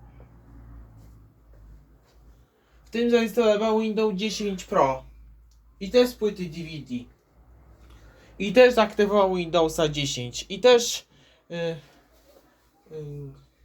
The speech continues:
i też za pomocą, y, wiersza poleceń. I jeszcze, i też zaktualizowałem wsz-,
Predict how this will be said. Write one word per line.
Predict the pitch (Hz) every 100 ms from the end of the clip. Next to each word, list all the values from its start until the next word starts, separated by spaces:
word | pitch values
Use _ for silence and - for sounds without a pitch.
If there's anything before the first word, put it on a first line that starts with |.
| _ _ _ _ _
i | 160 175
też | 226 233 226 - - - _ _ _ _ - - -
za | 185 190
pomocą, | 185 190 190 202 185 175 _ 165
y, | 160 151 - _ _
wiersza | 156 202 190 190
poleceń. | 175 175 156 135 127 120 127 _ _ _ _ _ _ _
I | 180 202
jeszcze, | 190 190 -
i | 196 208 202 196
też | 226 214
zaktualizowałem | 208 - 208 185 196 208 202 185
wsz-, | -